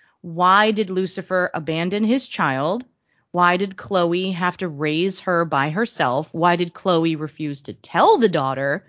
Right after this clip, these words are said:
what happened to Lucifer? And it takes ten episodes for them to really get there. And they drop very minor bits and pieces until really episode nine, where it starts to pick up. And then ten is where it all wraps up.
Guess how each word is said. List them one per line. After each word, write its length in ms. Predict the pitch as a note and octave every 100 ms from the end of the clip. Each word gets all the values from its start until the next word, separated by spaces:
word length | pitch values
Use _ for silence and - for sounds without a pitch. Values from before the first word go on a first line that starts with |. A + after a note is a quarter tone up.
| _ _ _
what 180 | E3+ F3
happened 400 | F3 D#3 D3+ D3+
to 80 | E3
Lucifer? 680 | D3 C#3+ C#3 - B2 C3 - _ _ _ _ -
And 120 | A3+
it 100 | B3
takes 360 | - D4 C4 -
ten 260 | - D4
episodes 600 | C#4 A#3 A3+ G#3 F3+ F3 -
for 140 | F#3
them 160 | F3+ F3
to 100 | F3
really 220 | F3 E3+
get 280 | D#3+ F3 -
there. 380 | C#3+ B2 C3 - _ _ -
And 140 | A#3+
they 120 | B3+
drop 420 | A3+ B3 B3+ B3 -
very 540 | A#3 - F4 F4 E4+
minor 400 | B3 G#3+ G#3 G3+ F3
bits 260 | F#3+ F#3+
and 120 | E3
pieces 640 | D3 D#3+ D3+ F#3+ G3 G#3+ -
until 400 | - F#3 G3 F3+
really 400 | D#3+ F3 E3 E3
episode 560 | F3 E3+ D3+ E3 D3+ D3
nine, 800 | D3+ D#3 E3 D#3 D3+ C#3 C3+ C#3+
where 100 | D#3
it 80 | -
starts 220 | D#3 -
to 60 |
pick 260 | C#3+ E3+ D#3
up. 240 | D3 G2
And 120 | D#3+ D#3
then 140 | D3+
ten 380 | C#3+ - F3+ D#3+
is 100 | D3+
where 160 | D#3 C#3+
it 40 |
all 160 | C#3 C3
wraps 360 | C#3+ C3+ - F3+
up. 260 | G3+ -